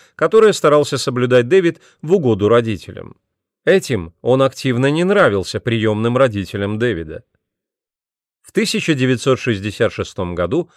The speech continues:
Дэвиду исполнилось тринадцать лет. За несколько месяцев до окончания средней школы он должен был пройти обряд бар-мицвы. Дэвид был совсем не рад предстоящему событию.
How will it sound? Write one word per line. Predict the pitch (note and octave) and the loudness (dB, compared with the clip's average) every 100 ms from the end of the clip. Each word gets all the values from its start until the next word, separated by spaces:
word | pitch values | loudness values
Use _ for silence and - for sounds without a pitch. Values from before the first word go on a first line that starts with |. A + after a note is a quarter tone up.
| _ _ - | _ _ -2
Дэвиду | B2+ A3 A3 A3 | 0 2 0 -2
исполнилось | F#3+ - D#3+ D#3+ E3 D#3+ - - _ _ | -4 0 2 2 0 0 -4 -14 _ _
тринадцать | F#3 F#3+ D3 G2+ - G#2+ | 4 4 4 0 -4 -8
лет. | G#2+ E2+ - _ _ _ _ _ _ _ _ _ | -6 -6 -8 _ _ _ _ _ _ _ _ _
За | F#2+ G2+ | -2 2
несколько | B2+ F3 - D3 D#3+ | 2 2 -2 -2 -2
месяцев | F3 E3+ - G2+ G2+ E2+ | 0 -2 -4 -8 -8 0
до | G#2 A#2+ | 4 4
окончания | C#3+ C3+ - E3 B2+ A#2 | 4 -2 0 0 0 -2
средней | D3 B2+ G#2+ G#2 | 0 0 0 -4
школы | - F#3+ F#3 F2+ C#2 _ _ - | -2 0 2 -2 -6 _ _ -4
он | G#3 | 0
должен | F3+ G3 E3+ F#3+ | 4 4 4 2
был | F#3 F3+ | 0 2
пройти | G3 F#3 - B2 | 0 0 0 2
обряд | A#2+ A2 G#2+ F2+ | 2 2 2 2
бар-мицвы. | G#2 G#2+ A2+ G#2 - D#2 C#2 - _ _ _ _ _ - | 2 2 0 -4 -8 -14 -16 -20 _ _ _ _ _ -14
Дэвид | E2+ F#2 F2+ F#2+ | -6 -4 -4 -2
был | A2 | -4
совсем | G#2 B2 - C#3 C#3+ | 0 -2 -2 -2 0
не | F#3 | 2
рад | E3 - | 2 0
предстоящему | G#2+ G2 - B2 G#2 - G#2 G#2+ | -4 -4 0 0 0 -2 -8 -6
событию. | - C3+ A#2 - - - | -2 -2 -4 -8 -16 -20